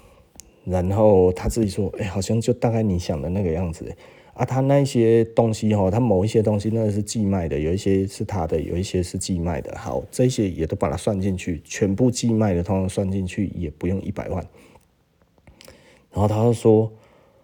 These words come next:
：“哦，好像真的是欸。” <laughs> 一开始他说：“怎么可能？那个好几百万。”然后我这样子帮他点一点，算一算之后，而且都以零售价这样子来看，他说：“哎，好像真的欸。”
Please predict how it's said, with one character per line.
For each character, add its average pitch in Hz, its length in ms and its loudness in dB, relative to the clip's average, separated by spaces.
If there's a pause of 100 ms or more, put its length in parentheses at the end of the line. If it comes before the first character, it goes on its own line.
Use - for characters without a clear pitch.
(240)
：“哦， - 140 -10
好 98 240 -6
像 120 240 0
真 120 180 6
的 117 100 6
是 120 180 2
欸。” 110 200 0 (440)
<laughs> - 260 -16
一 160 80 0
开 139 160 8
始 123 120 2
他 104 140 0
说 127 100 0
：“怎 120 140 -2
么 135 80 6
可 131 200 6
能？ 120 260 4
那 151 80 6
个 139 80 2
好 117 120 0
几 117 140 -2
百 85 220 -2
万。” 101 200 4 (380)
然 101 200 2
后 120 100 8
我 104 120 8
这 92 120 6
样 117 100 6
子 104 60 2
帮 95 180 2
他 98 120 2
点 78 260 -2
一 101 40 2
点， 80 220 -2
算 - 240 2
一 85 60 -2
算 95 240 0
之 90 200 0
后， 92 120 6
而 85 60 2
且 87 140 -2
都 90 160 2
以 78 140 -2
零 82 240 -6
售 98 220 4
价 92 180 0
这 90 100 -4
样 87 140 -4
子 85 80 -8
来 80 140 -8
看， 92 180 -4
他 85 100 -4
说 85 220 -4
：“哎， 92 80 -6
好 85 160 -8
像 87 180 -8
真 87 240 -6
的 - 120 -6
欸。” - 120 -10